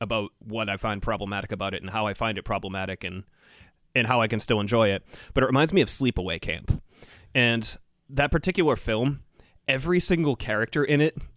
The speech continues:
is on the verge of flipping the fuck out at any point in time. <laughs> Like, they're just always ready to snap. And I love it. And it reminds me of this because, yeah, everyone is, like, everyone's either on, like,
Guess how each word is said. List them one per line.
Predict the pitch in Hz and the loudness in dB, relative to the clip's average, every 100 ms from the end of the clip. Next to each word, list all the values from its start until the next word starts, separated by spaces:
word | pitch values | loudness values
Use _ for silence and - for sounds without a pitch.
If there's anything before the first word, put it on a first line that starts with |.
| _ _ - | _ _ 0
is | 131 | 2
on | 143 139 | 4 4
the | 139 | 2
verge | 113 131 151 151 | 2 4 4 4
of | 131 | -2
flipping | - - 151 143 170 156 | -4 0 2 4 4 4
the | - | 0
fuck | - - - 135 156 | -6 -8 -6 -4 -2
out | 107 90 - | -4 -2 -2
at | 120 - | -4 -2
any | 135 131 123 | 2 4 4
point | - 113 | 2 0
in | 110 | -2
time. | - 107 92 - - - | -4 -4 -4 -6 -10 -10
<laughs> | - | -2
Like, | 170 147 | 0 0
they're | - 190 175 | 0 4 6
just | 185 - - | 6 4 2
always | 151 151 156 123 117 | 4 6 6 4 0
ready | 113 117 123 | 4 4 4
to | 120 127 | 2 -2
snap. | - 110 104 87 - - - - - | 0 0 0 0 0 0 -2 -18 0
And | 147 131 123 - | 4 6 4 4
I | 139 | 6
love | 127 131 | 8 6
it. | 104 107 | 4 2
And | 123 | 2
it | 135 | 4
reminds | 131 135 139 | 6 6 4
me | 139 127 | 4 4
of | 107 | 6
this | 135 107 | 4 2
because, | - 110 117 | 0 0 2
yeah, | 135 - - | 4 4 4
everyone | 143 156 156 | 6 6 6
is, | 135 120 | 6 4
like, | 113 107 - - - - - _ _ - _ | 2 2 -6 -20 -20 -20 -20 _ _ -20 _
everyone's | 143 190 185 156 | 4 6 6 4
either | 160 156 131 - _ | 4 6 4 0 _
on, | 143 175 202 - _ | 4 4 4 -2 _
like, | 143 135 | -2 -2